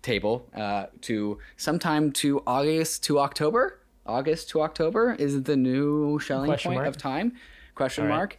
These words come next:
Speaker 1: Um, but the, the core devs were all locked in a room together,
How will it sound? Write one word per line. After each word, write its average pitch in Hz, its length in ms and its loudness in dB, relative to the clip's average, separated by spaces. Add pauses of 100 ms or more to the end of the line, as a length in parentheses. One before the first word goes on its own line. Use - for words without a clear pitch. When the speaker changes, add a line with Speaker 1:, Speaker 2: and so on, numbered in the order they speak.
(300)
Speaker 1:
Um, 135 320 4
but 131 320 2
the, 139 320 4
the 135 260 2
core 165 320 4
devs 131 540 2 (120)
were 123 160 2
all 147 360 6
locked 135 320 2
in 151 80 4
a 143 60 2
room 151 260 4
together, 104 480 0